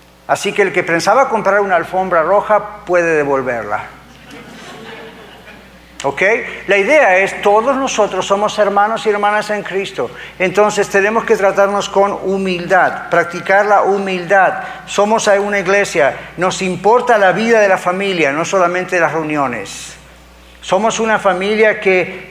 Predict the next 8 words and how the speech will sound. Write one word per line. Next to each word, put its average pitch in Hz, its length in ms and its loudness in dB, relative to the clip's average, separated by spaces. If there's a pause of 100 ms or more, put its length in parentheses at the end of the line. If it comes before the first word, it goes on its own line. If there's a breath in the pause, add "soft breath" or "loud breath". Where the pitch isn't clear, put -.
(680)
tenemos 220 480 2
las 208 160 2
actitudes 185 480 0
correctas 190 600 0
unos 202 320 -2
con 185 200 2
los 165 200 0
otros. 131 420 0